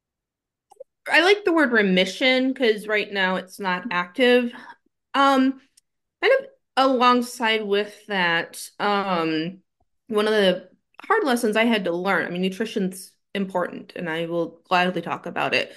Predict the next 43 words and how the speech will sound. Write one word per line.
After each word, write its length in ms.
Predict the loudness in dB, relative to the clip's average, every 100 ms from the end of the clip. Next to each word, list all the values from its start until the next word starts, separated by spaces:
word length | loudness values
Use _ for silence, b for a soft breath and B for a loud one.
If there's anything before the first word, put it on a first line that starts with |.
| B B B _ _ -4
But 240 | 2 2 4
I 200 | 4 4
learned 400 | 2 0 0 -2
early 400 | -2 0 -2 -2
on 300 | -2 -2 -4
with 220 | -6 -8
the 60 | -6
autoimmune 460 | -4 -2 -4 -4
disease, 380 | -4 -4 -4 -4
if 200 | -6 -6
my 160 | -4 -4
stress 400 | -4 -6 -6 -6
was 120 | -4
out 160 | -2 -4
of 80 |
control, 600 | -6 -8 -4 -2 0 -2 -2
I 80 | -4
could 160 | -4
be 180 | -8 -6
eating 180 | -6 -8
a 20 |
perfect 340 | -12 -12 -10
diet 460 | -8 -6 -6 -8 -8
and 120 | -6 -6
I'm 100 | -6
still 200 | -8 -8
gonna 140 | -10
be 120 | -10
in 120 | -12
pain. 480 | -12 -12 -12 -12 -20 _ b b b _ _ -4
And 540 | 0 0 0 -2 -4
so 120 | -2
I've 180 | -2 -2
had 280 | -2 -2 -2
to 80 | -8
learn 540 | -6 -4 -4 -6 -12 _ -8
how 140 | -6
to 80 | -6
say 200 | -8 -6
the 100 | -4
word 220 | -4 -4
no 520 | -4 -6 -6 -10 -12 _ _ _
and 840 | -10 -6 -4 -4 -4 -4 -6 -8